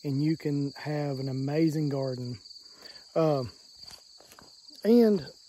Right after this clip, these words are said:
life is like that too. So that's one reason I love listening to people.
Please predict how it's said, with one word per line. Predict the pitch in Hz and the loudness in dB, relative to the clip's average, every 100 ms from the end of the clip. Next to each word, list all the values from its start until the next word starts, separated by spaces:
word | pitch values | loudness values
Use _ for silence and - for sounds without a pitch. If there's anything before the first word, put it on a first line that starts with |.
| - - - - - - - | -20 -20 -20 -20 -20 -20 -12
life | 170 175 180 165 - | -2 2 2 0 -2
is | 139 | -4
like | 147 135 | -4 -8
that | - 135 | -8 -10
too. | - 131 123 120 | -8 -10 -8 -10
So | - 139 131 127 - - - - - - - _ _ - | -10 -6 -6 -8 -12 -20 -20 -20 -20 -20 -20 _ _ 0
that's | 185 - - - | 2 2 -8 -8
one | 170 190 | 0 2
reason | 180 175 175 156 165 - | 4 4 4 0 -6 -2
I | 170 | 0
love | 170 170 165 156 151 | 4 4 4 0 -2
listening | 160 185 - 180 175 | 2 2 2 -2 -2
to | 143 | -4
people. | 165 170 139 156 156 | -2 -2 -2 -4 -4